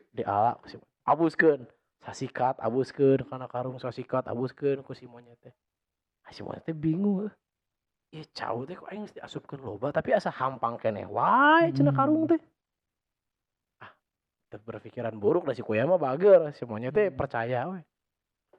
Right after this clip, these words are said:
Speaker 1: Sampe kabeak na eta cau. Pas ditingali tina karungna. "Anjing sia. Nah, euy, cau ka mana?" cenah. Ternyata ku si kuya. Jadi ngasupkeun cau labuh ampihkeun, ku si
Speaker 2: Hmm.
Speaker 1: cau labuh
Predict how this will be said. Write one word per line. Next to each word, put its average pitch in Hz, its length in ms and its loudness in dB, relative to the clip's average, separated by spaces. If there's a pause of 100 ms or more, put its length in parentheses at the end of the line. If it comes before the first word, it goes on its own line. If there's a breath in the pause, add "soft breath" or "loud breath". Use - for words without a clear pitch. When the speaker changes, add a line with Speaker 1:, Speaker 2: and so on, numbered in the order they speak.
Speaker 1:
Sampe 151 260 -4
kabeak 160 440 6
na 233 100 2
eta 233 140 2
cau. 247 420 2 (640)
Pas - 160 -8
ditingali 123 960 0 (240)
tina 139 240 -6
karungna. 131 480 -2 (600)
"Anjing 285 340 4
sia. 285 220 2 (720)
Nah, 269 180 2
euy, 339 460 10
cau 339 180 6
ka 285 160 2
mana?" 359 540 6
cenah. 302 240 2 (480)
Ternyata 113 280 -14
ku - 140 -10
si 143 120 -10
kuya. 196 520 6 (160)
Jadi 196 400 -6 (200)
ngasupkeun 165 420 0
cau 180 260 2
labuh 160 320 2
ampihkeun, 156 640 6
ku 131 120 -2
si 123 120 -2
Speaker 2:
Hmm. 160 120 2
Speaker 1:
cau 147 220 2
labuh 170 340 4